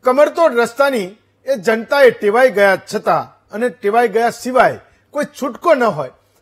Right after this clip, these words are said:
પરંતુ સત્તાધીશોની નૈતિક અને કાયદાકીય ફરજ આવે છે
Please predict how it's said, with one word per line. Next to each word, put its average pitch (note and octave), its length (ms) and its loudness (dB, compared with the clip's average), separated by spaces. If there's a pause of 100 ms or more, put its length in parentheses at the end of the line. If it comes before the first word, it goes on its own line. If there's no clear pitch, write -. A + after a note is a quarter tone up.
(120)
પરંતુ C#4+ 360 -2
સત્તાધીશોની A#3 840 -4
નૈતિક F#3+ 460 -8
અને G3 140 -6
કાયદાકીય G3+ 580 -4
ફરજ G3 380 -4
આવે G3+ 220 0
છે A#2 220 -20